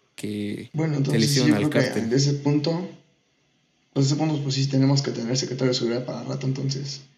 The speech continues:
Speaker 1: Sí.
Speaker 2: Pues,
Speaker 1: Por ese lado lo
Speaker 2: pues, bueno.
Speaker 1: comprendemos.
Speaker 2: Pues sí, amigos. En conclusión, ustedes traten de ser lo más empáticos con esta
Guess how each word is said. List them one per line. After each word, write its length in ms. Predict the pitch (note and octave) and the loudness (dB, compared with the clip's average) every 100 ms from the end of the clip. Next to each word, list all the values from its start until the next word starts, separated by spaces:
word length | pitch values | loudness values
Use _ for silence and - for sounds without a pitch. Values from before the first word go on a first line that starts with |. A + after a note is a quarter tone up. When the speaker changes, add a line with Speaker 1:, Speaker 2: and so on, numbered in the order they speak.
| _ _ _ _ - | _ _ _ _ -14
Speaker 1:
Sí. 240 | G#2+ G#2+ G2 _ _ _ _ - | -10 -10 -12 _ _ _ _ 0
Speaker 2:
Pues, 220 | C#3 C3+ | 4 4
Speaker 1:
Por 80 | C3 | 2
ese 140 | D3+ | 2
lado 160 | C#3+ C#3+ | 2 2
lo 60 | C#3+ | 2
Speaker 2:
pues, 60 | |
bueno. 140 | F#3 A#3+ | 2 2
Speaker 1:
comprendemos. 460 | G#2+ A#2 G#2+ G2+ - _ _ _ _ _ _ _ _ _ _ _ - | 2 0 -2 -6 -16 _ _ _ _ _ _ _ _ _ _ _ -2
Speaker 2:
Pues 180 | C#3+ C#3+ | 0 2
sí, 80 | G3 | 2
amigos. 600 | G3+ G3 G3+ G3 - - - _ _ _ _ _ _ _ _ _ _ | 0 0 0 0 -4 -6 -20 _ _ _ _ _ _ _ _ _ _
En 140 | C3 B2+ | -4 -2
conclusión, 580 | B2 B2+ C3 D#3+ E3+ - - _ _ - _ _ _ _ _ _ - | -2 -2 0 -2 -4 -8 -16 _ _ -20 _ _ _ _ _ _ -10
ustedes 400 | C3+ D3+ D3+ C#3+ | -6 0 0 0
traten 260 | D3 C#3+ C#3 | -2 0 0
de 100 | - | 0
ser 200 | - C3+ | 0 0
lo 80 | B2+ | 0
más 640 | B2+ C3+ - - - - _ _ _ _ C3 | 0 -2 -4 -8 -12 -14 _ _ _ _ -2
empáticos 640 | C3 D3 D3 C#3 C#3 C3+ | 0 0 0 2 2 0
con 160 | C3+ | -2
esta 320 | B2+ - C3+ | -6 -4 -4